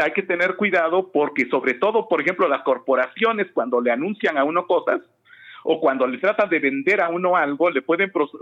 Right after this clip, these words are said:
ah, presentar a uno una estadística que es un poco tramposa. No le están dic-, no le están diciendo a uno una mentira,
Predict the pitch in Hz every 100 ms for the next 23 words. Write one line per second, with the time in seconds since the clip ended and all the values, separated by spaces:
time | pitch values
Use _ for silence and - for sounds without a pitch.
0 | 123 117 117 107 104 101 101 95 _ _
1 | _ 151 - 139 156 185 175 175 185 185
2 | 180 - 208 208 - 185 - 202 - _
3 | _ _ _ _ _ - 147 185 233 262
4 | 262 - 247 240 240 214 190 180 - 214
5 | - 113 - _ 110 117 202 277 269 -
6 | 208 214 208 - _ - 160 262 - -
7 | 214 190 202 196 185 190 196 196 180 139
8 | 120 - 185 127 120 277